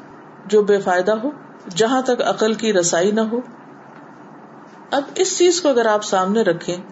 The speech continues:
تو آپ دیکھیں گے کہ بعض لوگ ان چیزوں کے بارے میں سوچتے رہتے ہیں، سوچتے رہتے ہیں،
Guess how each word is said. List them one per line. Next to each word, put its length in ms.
تو 340
آپ 220
دیکھیں 280
گے 100
کہ 120
بعض 380
لوگ 240
ان 240
چیزوں 340
کے 160
بارے 460
میں 340
سوچتے 600
رہتے 300
ہیں، 80
سوچتے 460
رہتے 260
ہیں، 100